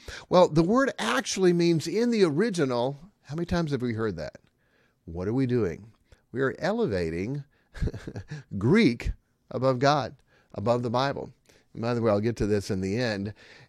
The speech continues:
Instead of saying, "In the Greek, it really means," they ought to be saying, "In the N I V, it really means."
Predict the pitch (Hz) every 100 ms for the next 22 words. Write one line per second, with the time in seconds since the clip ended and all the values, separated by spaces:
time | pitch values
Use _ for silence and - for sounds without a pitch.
0 | - 143 127 - 233 285 - 202 180 170
1 | - 269 269 170 240 240 185 156 190 185
2 | 180 185 160 160 160 240 285 196 156 -
3 | 135 131 131 131 139 - _ _ - 131
4 | 123 120 113 107 117 220 113 90 - -
5 | 98 90 71 71 69 - - -